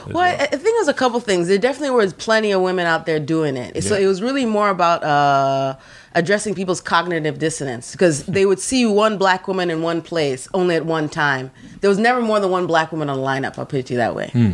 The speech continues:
Speaker 2: It was rare to have more than one black person on a lineup, and
Speaker 1: Yeah.
Speaker 2: then certainly not two black women, 'cause you already
Speaker 1: Hmm.
Speaker 2: got one, so why would you want another, right?
Speaker 1: Yeah.
Speaker 2: So it's like, you know, you only got one of the, you know, diversity is just one of the,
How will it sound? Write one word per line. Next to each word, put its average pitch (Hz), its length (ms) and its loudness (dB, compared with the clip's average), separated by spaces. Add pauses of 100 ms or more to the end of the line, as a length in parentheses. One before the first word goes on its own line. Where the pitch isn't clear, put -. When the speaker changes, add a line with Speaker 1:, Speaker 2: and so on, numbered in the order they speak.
Speaker 2:
It 190 80 0
was 190 100 2
rare 196 280 2
to 196 60 0
have 185 140 2
more 170 200 -2
than 160 120 -2
one 165 200 -2
black 151 280 0
person 185 320 0
on 156 120 0
a - 20 2
lineup, 135 300 2
and 104 100 -4
Speaker 1:
Yeah. - 60 0
Speaker 2:
then 160 100 0
certainly 226 420 0
not 165 240 -2
two 196 140 -6
black 147 260 0
women, 185 280 0 (220)
'cause 190 120 -4
you 185 60 0
already 233 160 2
Speaker 1:
Hmm. 254 40 0
Speaker 2:
got 285 200 2
one, 135 220 0
so 180 120 -6
why 190 100 4
would 208 140 2
you 220 80 -2
want 220 140 2
another, 220 360 0
right? 170 220 2
Speaker 1:
Yeah. 113 160 0 (340)
Speaker 2:
So - 140 0
it's 190 100 2
like, 190 120 -2
you 214 40 2
know, 202 60 6
you 214 80 4
only 208 120 4
got 180 140 4
one 196 180 2
of 180 60 2
the, 170 80 4
you 180 180 4
know, 180 100 2
diversity 214 420 0
is 180 80 -4
just 180 160 -8
one 190 220 2
of 170 100 -2
the, 143 180 -2